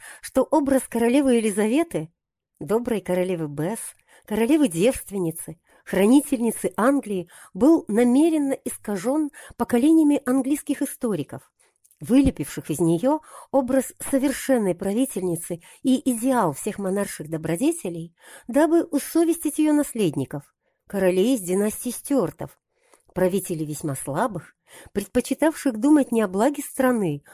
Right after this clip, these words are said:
а о собственных удовольствиях. Позднее королева Елизавета стала символом национального величия. Ведь именно при ней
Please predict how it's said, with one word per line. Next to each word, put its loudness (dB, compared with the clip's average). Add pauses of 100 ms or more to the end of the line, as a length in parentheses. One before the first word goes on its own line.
(180)
а 0
о -2
собственных -4
удовольствиях. -8 (880)
Позднее 0
королева -2
Елизавета -2 (320)
стала 0
символом 2
национального 0
величия. -6 (640)
Ведь -4
именно 2
при -6
ней -2